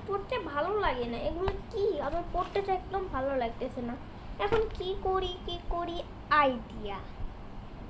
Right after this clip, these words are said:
মোবাইল এই যে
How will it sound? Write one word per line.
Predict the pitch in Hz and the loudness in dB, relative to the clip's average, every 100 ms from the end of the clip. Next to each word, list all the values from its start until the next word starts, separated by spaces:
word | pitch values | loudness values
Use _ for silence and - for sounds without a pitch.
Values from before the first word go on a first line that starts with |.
| - - - - - - - - _ _ _ _ 262 | -10 -12 -12 -12 -10 -10 -12 -14 _ _ _ _ 4
মোবাইল | 247 262 339 605 - - - - - - - | 8 8 10 6 4 -4 -6 -6 -8 -10 -2
এই | 240 240 226 240 | 2 4 4 0
যে | 233 349 | 6 10